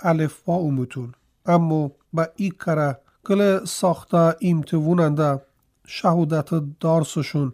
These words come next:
به دنیو یودشون دو. ام جنایتی دوغ به زمان گون بده که معلوم بده مکتب ده معصومه کینان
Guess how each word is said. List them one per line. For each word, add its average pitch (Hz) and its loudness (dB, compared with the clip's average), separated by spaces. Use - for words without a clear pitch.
به 151 0
دنیو 139 -2
یودشون 147 -4
دو. 127 -14
ام 180 4
جنایتی 160 0
دوغ 151 0
به 180 6
زمان 185 4
گون 175 0
بده 170 2
که 170 -2
معلوم 165 0
بده 147 0
مکتب 190 4
ده 175 2
معصومه 165 0
کینان 170 0